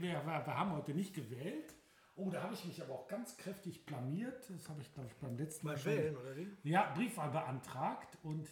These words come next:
Speaker 1: die,
Speaker 2: Nee, das
Speaker 1: äh,
Speaker 2: nicht be-, du
Speaker 1: hab
Speaker 2: hast
Speaker 1: ich das
Speaker 2: doch
Speaker 1: nicht gesagt?
Speaker 2: Doch, das hast du erzählt. Alle hast du auf Spur gebracht. Die Kommastellung.
Speaker 1: Die
Speaker 2: Ja,
Speaker 1: Kommastellung,
Speaker 2: Auftragung.
Speaker 1: genau. Jetzt bin ich aber gespannt. Ach nee, jetzt für die, äh, für die, für die Stichwahl
Speaker 2: Nee,
Speaker 1: bekommen wir
Speaker 2: dann
Speaker 1: das automatisch zugeschickt.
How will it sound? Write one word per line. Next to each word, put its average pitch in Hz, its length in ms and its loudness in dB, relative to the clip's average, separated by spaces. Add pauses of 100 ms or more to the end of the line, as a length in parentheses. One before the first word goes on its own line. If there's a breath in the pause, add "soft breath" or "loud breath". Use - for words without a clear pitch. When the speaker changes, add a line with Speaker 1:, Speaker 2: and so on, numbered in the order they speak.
Speaker 1:
die, 143 60 -4
Speaker 2:
Nee, 185 160 0
das 156 200 0
Speaker 1:
äh, 160 60 2
Speaker 2:
nicht 127 160 -2
be-, - 80 -6 (260 loud breath)
du - 80 0
Speaker 1:
hab 262 60 10
Speaker 2:
hast 285 80 10
Speaker 1:
ich - 60 4
das 311 100 8
Speaker 2:
doch 330 80 6
Speaker 1:
nicht - 120 4
gesagt? 185 300 4
Speaker 2:
Doch, 208 300 10
das - 160 4
hast 185 100 2
du 185 60 6
erzählt. 180 520 6
Alle 175 160 4
hast 175 160 4
du 170 60 2
auf 120 100 -4
Spur 208 300 0
gebracht. 139 540 -2
Die 151 80 -2
Kommastellung. 175 880 4
Speaker 1:
Die 254 220 10
Speaker 2:
Ja, 175 40 6
Speaker 1:
Kommastellung, 202 640 12
Speaker 2:
Auftragung. 185 340 10
Speaker 1:
genau. 165 40 4 (140)
Jetzt 202 280 12
bin 320 200 6
ich 285 180 8
aber 185 240 4
gespannt. 170 580 -2
Ach 185 100 2
nee, 220 160 6
jetzt 151 260 4
für 165 80 4
die, 151 260 2
äh, 147 220 2
für 143 160 -2
die, 135 260 0
für 127 160 -2
die 127 120 -2
Stichwahl 180 440 8
Speaker 2:
Nee, 165 60 10
Speaker 1:
bekommen 185 240 8
wir 208 60 8
Speaker 2:
dann 180 100 6
Speaker 1:
das - 100 -2
automatisch 196 540 6
zugeschickt. 226 760 2